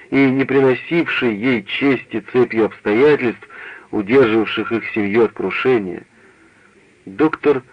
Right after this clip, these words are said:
как будто медлил с обследованием,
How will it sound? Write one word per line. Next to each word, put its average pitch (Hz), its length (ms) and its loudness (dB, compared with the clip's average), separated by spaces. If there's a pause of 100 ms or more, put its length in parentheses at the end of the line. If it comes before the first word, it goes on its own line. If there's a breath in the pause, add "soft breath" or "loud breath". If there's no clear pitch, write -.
(840 soft breath)
как 92 220 -8
будто 120 360 -2
медлил 101 680 0
с - 40 -10
обследованием, 90 880 -2